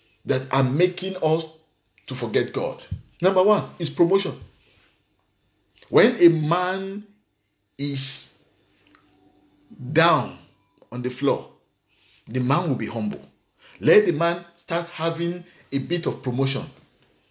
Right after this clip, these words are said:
Then the man will start, in fact, you start seeing excuses upon excuses. Why the man cannot attend service, why the man cannot pray, why the man is, and many of us,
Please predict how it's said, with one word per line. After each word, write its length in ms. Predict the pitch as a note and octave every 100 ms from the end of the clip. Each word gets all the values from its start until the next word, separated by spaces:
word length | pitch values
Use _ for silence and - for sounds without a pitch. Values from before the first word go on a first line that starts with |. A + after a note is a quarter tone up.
| _ _ _ _ _ _
Then 160 | A#2+ C3
the 100 | B2
man 240 | C3+ E3
will 80 | C#3
start, 300 | C#3 D3 D3 -
in 140 | B2+
fact, 200 | D#3 A#2
you 60 | A#2
start 200 | E3 D#3+
seeing 200 | D#3 D3
excuses 600 | C3 - - E3 E3+ C3+
upon 220 | B2 A#2+
excuses. 720 | A#2 - D#3 A2 D#2+ - - - -
Why 240 | - C3+ D3+
the 120 | C3
man 240 | B2 C#3 C3
cannot 340 | B2 C#3 A#2+
attend 240 | C#3 C#3
service, 480 | C3+ C#3 D#3 F3+ - - -
why 200 | A#2 D3
the 140 | C3+ C3
man 360 | B2 C3+ D3
cannot 380 | B2+ B2 C#3 C3+
pray, 280 | C3+ E3 - - -
why 180 | B2+ D3+
the 140 | C3+
man 320 | B2 C3 D3+ C#3+
is, 140 | B2+ C#3+
and 220 | C3+ C3 B2+
many 280 | E3 F3+
of 200 | F#3 E3
us, 500 | F3 E3 - - -